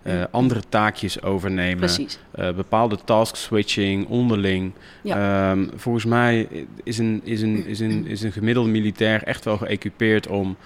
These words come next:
Speaker 1: om op die manier samen te werken. Samenwerken, dat is wat we binnen dit bedrijf juist heel goed kunnen.
Speaker 2: Ja.
Speaker 1: En
Speaker 2: Ja.
Speaker 1: ik denk ook, als ik kijk, ehm, het is misschien al wel, oeh, dertien jaar geleden, ehm, toen ik, eh,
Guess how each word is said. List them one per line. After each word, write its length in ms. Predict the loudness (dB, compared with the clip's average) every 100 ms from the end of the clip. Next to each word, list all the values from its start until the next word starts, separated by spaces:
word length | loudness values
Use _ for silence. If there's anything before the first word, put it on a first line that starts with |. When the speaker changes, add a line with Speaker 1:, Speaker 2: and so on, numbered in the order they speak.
| -20 -20 -8
Speaker 1:
om 200 | -4 -4
op 160 | -4 2
die 100 | 4
manier 460 | 4 4 2 0 -4
samen 400 | 0 2 2 2
te 80 |
werken. 260 | 0 -2 0
Samenwerken, 640 | 0 2 2 2 2 0 -4
dat 140 | -2
is 260 | -2 -4 -2
wat 220 | -2 -2
we 60 |
binnen 240 | 0 0 2
dit 100 | -2
bedrijf 400 | -2 -4 -4 -4
juist 340 | -2 -2 -2
heel 140 | -4 -6
goed 180 | -4
kunnen. 320 | 0 2 0 -2
Speaker 2:
Ja. 160 | -6 -6 -14 -20 -6
Speaker 1:
En 120 | 0 2
Speaker 2:
Ja. 60 |
Speaker 1:
ik 80 | 4
denk 260 | 4 4 2
ook, 400 | 4 4 4 0
als 180 | -2 0
ik 120 | 0
kijk, 420 | 2 4 4 2 -2
ehm, 560 | 2 4 6 4 2 -4 -8
het 160 | -8
is 300 | -6 -6 -6 -10 -20 -20 -20 -18
misschien 280 | -10 -4 0
al 100 | 2
wel, 380 | 2 2 2 -2 -6
oeh, 260 | -2 -4 -6 -18 -20 -20 -2
dertien 460 | -2 0 0 2
jaar 240 | 2 2 0
geleden, 540 | 2 4 4 2 -2 -8 -20 -20 -14
ehm, 440 | -6 -2 0 0 -2 -6 -4
toen 160 | 0
ik, 220 | 0 0 -4
eh, 260 | -2 0